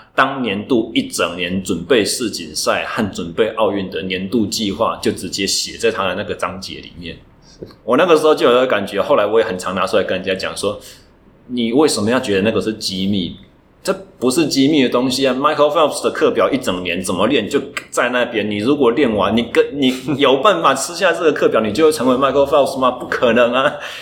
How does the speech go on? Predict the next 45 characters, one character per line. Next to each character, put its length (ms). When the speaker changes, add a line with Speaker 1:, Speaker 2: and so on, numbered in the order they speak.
Speaker 1:
所 160
以 220
每 220
个 140
人， 120
每 140
个 80
人 100
条 160
件 240
不 220
一 100
样， 220
绝 160
对 100
不 260
会 140
是， 420
他 140
不 180
是 300
照 240
本 100
宣 180
科 160
抄 220
小-， 340
抄 280
作 180
业 140
就 120
可 140
以 60
做 240
得 40
出 160
来 80
的 80
事 200
情。” 180
Speaker 2:
没 160
错， 400
没 80
错。 280
Speaker 1:
那 260